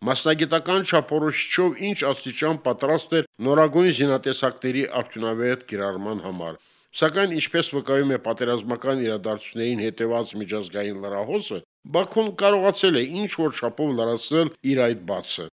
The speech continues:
օգտագործելով մատակարարող երկրների մասնագետներին ու առատաձեռն վարձատրության գնով նրանց ներգրավելով մարտական գործողություններին։ Զորօրինակ հայտնի է դարձել,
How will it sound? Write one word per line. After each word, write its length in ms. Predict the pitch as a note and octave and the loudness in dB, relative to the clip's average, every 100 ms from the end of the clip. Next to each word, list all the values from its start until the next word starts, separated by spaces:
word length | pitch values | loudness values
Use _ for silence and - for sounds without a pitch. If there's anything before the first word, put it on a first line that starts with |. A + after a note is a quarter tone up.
| _ | _
օգտագործելով 960 | A2 - A2+ G2+ G#2+ G2+ A#2 B2 E3+ F3+ | -8 -2 -2 0 -2 0 2 6 6 6
մատակարարող 880 | C#3 A#2 A2 G#2+ A2 G#2+ A#2 D#3+ E3+ | 2 0 -2 -2 0 2 4 4 4
երկրների 680 | B2+ A2+ A2+ G#2 A#2+ B2+ D#3 E3 - | 0 -2 -2 -2 0 2 4 2 -2
մասնագետներին 1000 | A2 A#2+ - A2 G#2 A2 C#3 D#3+ A3 G#3 C#3+ | -2 -2 -2 -4 -4 -4 -2 0 0 -4 -2
ու 200 | G#3+ F#3+ - | -2 -2 0
առատաձեռն 800 | C#3 C3+ - B2 A2+ F#3 G3+ C#3+ | 0 2 0 0 4 4 4 4
վարձատրության 800 | A#2+ A2+ A#2 A2 G#2+ D#3 F#3+ F3 | 2 2 -2 -4 -4 0 2 2
գնով 380 | F3 E3+ D3 - | 4 4 0 -2
նրանց 520 | A#2+ B2+ C#3+ F3 - | 2 4 4 4 0
ներգրավելով 840 | A#2+ A#2 G#2 G#2 G#2 G2+ A2+ C3+ | 0 0 0 -2 -2 0 0 0
մարտական 540 | A#2 G2 F2+ F#2 F#2+ G2+ | 0 -4 -6 -8 -8 -8
գործողություններին։ 1000 | G2 G2+ A2+ A#2+ C3+ D3+ D3 A2+ F2 F2 _ _ _ _ - | -8 -8 -8 -8 -6 -2 0 0 -4 -12 _ _ _ _ -8
Զորօրինակ 680 | G2+ B2+ C#3+ D#3 F#3+ - A#2+ | 0 2 4 4 2 0 0
հայտնի 300 | C3+ B2 A2 | 0 0 -2
է 80 | |
դարձել, 420 | G#2+ C#3+ D3+ G#3 | 0 -2 0 0